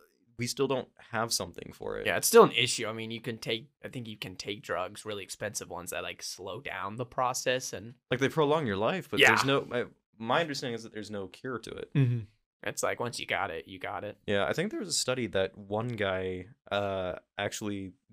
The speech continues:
Speaker 1: did get a treatment that seemed to, uh, rid H I V,
Speaker 2: Mm.
Speaker 1: um, from,
Speaker 2: Oh.
Speaker 1: from his body. Yeah, and that was really cool to read, and that was a couple years ago. Um, hopefully there's been more progress on that, and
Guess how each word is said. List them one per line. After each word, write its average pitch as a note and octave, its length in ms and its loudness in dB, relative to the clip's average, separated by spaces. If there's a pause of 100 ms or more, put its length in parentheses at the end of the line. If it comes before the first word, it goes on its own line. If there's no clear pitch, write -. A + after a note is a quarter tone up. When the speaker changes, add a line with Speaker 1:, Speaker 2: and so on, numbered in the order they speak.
(100)
Speaker 1:
did G#2 300 2
get G2 140 2
a F#2 60 0
treatment F#2 680 -8
that F2+ 240 0 (220)
seemed G2+ 480 0
to, F#2 540 -8 (120)
uh, F2+ 220 -6 (280)
rid A2 180 2
H G2+ 220 -4
I G2 80 0
V, F#2+ 380 -8 (220)
Speaker 2:
Mm. B2+ 140 2
Speaker 1:
um, F#2+ 380 -2
from, G#2+ 340 -4
Speaker 2:
Oh. F#2 40 -10
Speaker 1:
from A2 160 -4
his F2+ 120 -6
body. G2+ 400 2
Yeah, B2 220 4
and A2 80 2
that D#3 80 6
was B2+ 140 0
really B2 200 -2
cool G#2 220 -6
to F#2+ 80 -4
read, G2 160 -4
and G2 80 -6
that A#2+ 40 -2
was C3+ 80 -4
a - 40 -10
couple G#2 240 -6
years A2 220 -6
ago. F#2 280 -2 (600)
Um, G2+ 400 -2 (180)
hopefully A#2 240 -2
there's G2+ 220 -2
been G2+ 140 -4
more G2 120 -6
progress G2 460 -4
on F#2+ 80 -6
that, F#2+ 260 -6
and F#2 240 -10